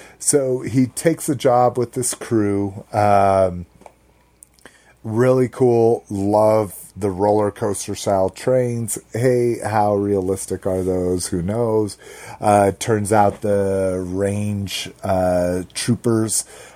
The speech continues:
uh, the reason why they have the big, like, mech boots is because they're magnetic to ride this train, like, through all its loop-de-loops it does around, uh, rocks and canyons and shit.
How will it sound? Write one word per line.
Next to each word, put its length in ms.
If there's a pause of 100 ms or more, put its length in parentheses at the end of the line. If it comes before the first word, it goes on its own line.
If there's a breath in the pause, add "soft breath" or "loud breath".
(200 loud breath)
uh, 440
the 160
reason 360
why 160
they 180
have 320
the 100
big, 640
like, 320 (100)
mech 440
boots 460
is 160
because 400
they're 220
magnetic 1000
to 140
ride 360
this 220
train, 540
like, 320 (480 loud breath)
through 220
all 320
its 280
loop-de-loops 840
it 120
does 420
around, 840
uh, 720
rocks 600
and 120
canyons 640
and 160
shit. 460